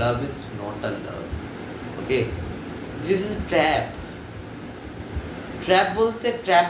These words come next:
থেকে আমরা তখন বেরোবো যখন আমরা জানতে পারবো সে মানুষটিও আমাকে ভালোবাসতো। কিন্তু আপনি যদি কোনো মানুষকে just দেখছেন, আপনার ভালো লেগে গেল, সে মানুষটাকে চেনে বা সে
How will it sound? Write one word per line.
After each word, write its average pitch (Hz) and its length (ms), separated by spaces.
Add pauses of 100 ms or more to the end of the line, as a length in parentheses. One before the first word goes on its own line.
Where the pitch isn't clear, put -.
থেকে 220 200
আমরা 214 140 (100)
তখন 196 260
বেরোবো 202 240 (120)
যখন 196 200 (180)
আমরা 175 160 (100)
জানতে 135 300
পারবো 185 160 (120)
সে 143 100 (100)
মানুষটিও 131 380
আমাকে 190 180 (100)
ভালোবাসতো। - 520 (1300)
কিন্তু 185 300 (140)
আপনি 170 200 (100)
যদি 185 140 (120)
কোনো 180 140 (100)
মানুষকে 151 420 (180)
just 151 260 (280)
দেখছেন, 117 500 (1000)
আপনার 143 240 (140)
ভালো 107 200 (100)
লেগে 107 280
গেল, 95 160 (1300)
সে - 80 (100)
মানুষটাকে 170 400 (100)
চেনে 156 260
বা 156 60 (160)
সে 156 80